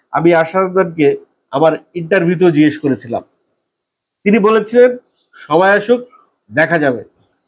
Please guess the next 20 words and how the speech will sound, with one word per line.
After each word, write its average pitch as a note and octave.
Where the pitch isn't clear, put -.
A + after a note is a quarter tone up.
সেই E3+
সময়টা G3+
কতদিন F#3+
পরে F#3+
আসবে G#3
আমি E3
জানি F3
না, A3+
আর A3
কত G#3+
টাকা D#3+
প্রফিট E3
তার D3+
ঘরে D3
গেলে G3+
আসবে D#3+
সেটাও F#3+
আমি D3
জানি A#2+
না। G#2+